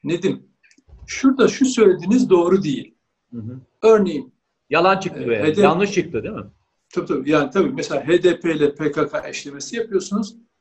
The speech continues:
Speaker 1: Doğru değil. Hatta bir H D P ile çıkabilir der ki, "Kardeşim siz ne diyorsunuz ya? P K K bir terör örgütüdür.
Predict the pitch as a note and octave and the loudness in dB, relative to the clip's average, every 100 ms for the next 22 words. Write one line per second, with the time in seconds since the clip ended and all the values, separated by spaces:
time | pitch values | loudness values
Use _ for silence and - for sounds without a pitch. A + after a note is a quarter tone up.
0 | F3+ F3+ F#3 G3 G3 F#3 C#3 - _ _ | 6 8 8 6 4 4 0 -6 _ _
1 | _ _ _ _ _ - G#2 G2+ D3 C3+ | _ _ _ _ _ -2 -2 0 -2 -2
2 | D3 - _ - D#3+ D#3+ D#3+ D#3+ D3+ C#3+ | -8 -20 _ -6 -2 0 0 -2 -8 -8
3 | - E3+ D3+ D3+ - F3+ C4+ - C3 - | -6 -6 -4 -8 -2 0 0 -2 -8 -10
4 | _ _ _ _ _ _ _ - C3 C3 | _ _ _ _ _ _ _ -10 -4 -2
5 | G3 G3+ - _ - D#3 B2+ C3 F#3+ C#4 | -2 -4 -8 _ -14 -10 -6 -2 4 2
6 | - G#3 D3+ E3 - _ _ _ _ _ | 2 -4 -6 -8 -10 _ _ _ _ _
7 | _ - D#3 F3 - D3 C#3 - D3 F3+ | _ -4 -2 -2 -2 -2 -4 -4 2 4
8 | C4 B3+ G3+ - F#3 - | 6 4 0 -2 -10 -10